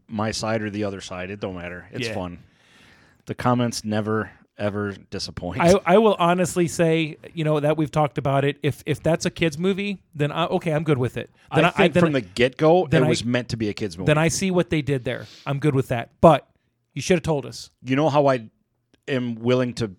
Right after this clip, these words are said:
Speaker 1: firmly believe it was a kid's movie is 'cause there's a lot less action in it.
Speaker 2: A
Speaker 1: It,
Speaker 2: lot less.
Speaker 1: it's not as intense as, like, the, the other one. So I think it was purposely done to be a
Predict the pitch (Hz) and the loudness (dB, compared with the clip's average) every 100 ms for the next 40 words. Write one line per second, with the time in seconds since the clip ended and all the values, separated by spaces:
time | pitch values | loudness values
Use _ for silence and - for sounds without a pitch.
0 | _ - 143 131 120 104 117 123 123 120 | _ -4 0 0 0 0 0 -2 -6 -6
1 | 139 117 127 131 135 - 123 101 92 101 | -6 -4 -4 -4 -4 -6 -8 -8 -6 -4
2 | 104 - 110 - 92 104 117 117 139 _ | -4 -4 -8 -8 -8 -8 -6 -6 -8 _
3 | _ _ 127 117 127 175 147 120 110 - | _ _ -10 0 6 6 6 -6 -8 -8
4 | 131 - 139 139 131 104 104 - 117 127 | -6 -2 2 2 2 -4 -8 -2 0 0
5 | - - 123 104 117 113 120 117 107 113 | -2 -6 -8 -4 -4 -4 -2 -2 0 0
6 | 120 120 120 110 117 120 - 101 110 139 | 0 -2 -6 -8 -6 -6 -6 -6 -2 -2
7 | 190 160 151 127 - - - 156 156 - | 0 2 2 -2 -8 -6 4 4 4 -2
8 | 143 107 127 120 127 107 95 123 117 - | -2 2 0 0 -4 -6 -2 -2 -2 -4
9 | 101 107 101 | -4 -4 -6